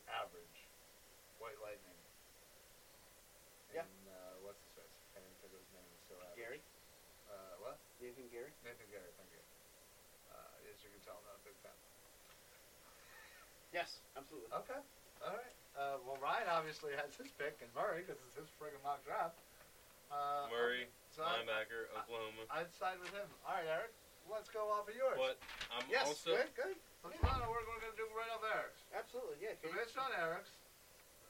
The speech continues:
Speaker 1: the, who, this is who's all available. Who are you taking with Eric's? 'Cause Trayvon Diggs is, is gone. C J Henderson's gone. Ruggs is gone. You have Jefferson, Hi-,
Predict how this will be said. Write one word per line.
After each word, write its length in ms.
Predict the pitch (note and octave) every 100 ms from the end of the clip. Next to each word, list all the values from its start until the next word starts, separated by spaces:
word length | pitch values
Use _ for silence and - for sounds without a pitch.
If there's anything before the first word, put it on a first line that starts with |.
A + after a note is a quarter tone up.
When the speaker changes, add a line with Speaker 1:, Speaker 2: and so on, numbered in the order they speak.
| - C#3+
Speaker 1:
the, 40 | C#3+ C#3+ C#3
who, 120 | E3 E3+
this 160 | F3
is 140 | G#3 F3+
who's 380 | G3+ G#3 F#3+ F3
all 180 | F#3
available. 540 | G3 D3 B2 A#2+ A#2+ - - - - - - - -
Who 180 | D#3 F3
are 100 | E3+
you 140 | D#3 E3
taking 420 | D3 B2 C3+ C3+
with 100 | D#3+
Eric's? 380 | - - - - - - - - -
'Cause 140 | C3
Trayvon 380 | - F#3 F#3+ F#3
Diggs 260 | E3 D#3 C#3+
is, 220 | C3 - C3
is 160 | B2
gone. 320 | - G2+ G#2 B2 - - - - - - - - -
C 80 | E3+
J 120 | D#3+ D#3
Henderson's 480 | E3+ E3+ D#3 C3+
gone. 240 | B2+ - - - - - -
Ruggs 280 | C#3+ D#3+ E3
is 100 | D3+
gone. 340 | - A2+ A2+ - - - - - - - - - -
You 60 | B2+
have 180 | B2+ A#2+
Jefferson, 540 | C3 - - - C#3+
Hi-, 380 | C3 C3 C3+ C3+